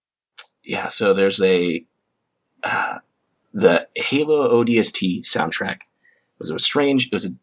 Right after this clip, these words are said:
it was different. It's actually one of my favorite Halos. Um, and there is a whole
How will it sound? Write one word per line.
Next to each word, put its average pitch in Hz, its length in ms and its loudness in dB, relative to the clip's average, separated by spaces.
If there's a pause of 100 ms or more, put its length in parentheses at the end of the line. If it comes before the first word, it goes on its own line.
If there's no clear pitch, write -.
(120)
it 95 60 -2
was 92 120 -2
different. - 200 0
It's 107 100 0
actually 175 220 2
one 127 80 4
of 107 60 2
my 90 100 0
favorite 95 280 0
Halos. 69 400 -6 (560)
Um, 69 400 0
and 95 140 -2
there 95 140 4
is 95 100 0
a 95 80 0
whole 143 560 0